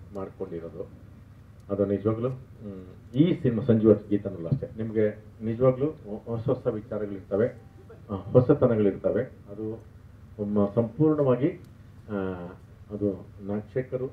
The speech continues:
ಅನ್ಸದ್ದು ಯಾವ್ದನ್ನ ಒಂದು ಅನ್ಸ್ತೋ ಸಿನ್-, ಸಿನಿಮಾ ಮಾಡ್ತಾನೆ, ಅನ್ಸ್ಲಿಲ್ಲ ಅಂದ್ರೆ ಸಿನಿಮಾ ಮಾಡಕ್ ಹೋಗಲ್ಲ. ಈಗ ಅನ್ಸಿದೆ ಮಾಡ್ತಾ ಇದ್ದೀನಿ ಅಂತಂದ್ರೆ ನಮ್ಗೆ, ಆ, ನಮ್ಗೆಲ್ಲರಿಗೂ ಅದೊಂಥರ, ಒಂಥರ ಹಬ್ಬನೇ. ಇನ್ನು ನಮ್ಮ ಹೆಗ್ಡೆ ಅವ್ರು ಬೇರೆ combination ಆಗಿದ್ದಾರೆ ಇಲ್ಲಿ. ಆ,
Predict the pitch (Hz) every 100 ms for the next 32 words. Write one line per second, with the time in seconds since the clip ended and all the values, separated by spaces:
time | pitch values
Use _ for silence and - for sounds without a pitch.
0 | - 113 143 - 151 151 131 117 135 135
1 | 120 143 170 - 190 185 - - - 147
2 | 139 135 - 139 123 107 87 - - 107
3 | 139 139 151 143 143 139 117 104 95 -
4 | 110 101 87 85 - - - - - 113
5 | 110 107 107 135 143 143 139 113 107 110
6 | 101 98 92 104 113 113 - 95 92 95
7 | 107 - - - - - 95 87 82 78
8 | 73 101 113 127 135 127 127 123 107 98
9 | 101 92 - - - - - - - 80
10 | 82 92 92 - - - - - 135 135
11 | 110 98 104 - 117 110 107 104 104 101
12 | 101 - 101 85 85 87 85 76 87 -
13 | - - -